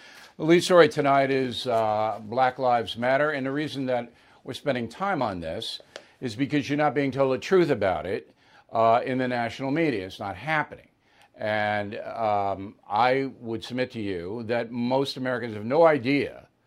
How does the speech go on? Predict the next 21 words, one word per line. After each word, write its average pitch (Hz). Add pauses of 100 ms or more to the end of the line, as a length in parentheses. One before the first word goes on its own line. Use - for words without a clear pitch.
(340)
and 110
you 131
can 127
put 127
in 120
the 113
word 107
blank 131
and 110
no 113
blanket 101
idea, 71 (360)
what 104
Black 107
Lives 98
Matter 95
really 104
is. - (580)
Um, 110
you 147
do, 113